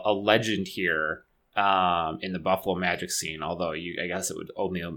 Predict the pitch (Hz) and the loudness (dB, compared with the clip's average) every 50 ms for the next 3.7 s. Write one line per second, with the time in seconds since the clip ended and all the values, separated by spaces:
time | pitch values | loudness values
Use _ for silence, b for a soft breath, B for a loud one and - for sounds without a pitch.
0 | - _ - 87 82 82 80 78 78 87 85 78 76 82 80 82 82 80 - - | -12 _ -12 -10 -8 -6 -6 -6 -6 -8 -8 -8 -8 -8 -4 -4 -4 -2 -2 -2
1 | 104 101 92 - 90 - - 85 - 87 87 85 87 85 - - _ _ _ _ | -2 -2 -2 -2 -4 -4 -4 -4 -2 -2 -4 -4 -2 -4 -6 -6 _ _ _ _
2 | _ _ _ _ _ _ _ _ - - - 113 117 117 113 110 104 - - 117 | _ _ _ _ _ _ _ _ -10 -4 2 4 6 6 4 4 0 -2 0 2
3 | 107 104 104 95 95 101 95 - - 98 95 92 90 87 | 4 4 4 2 0 -2 -8 -4 -2 0 0 0 0 -2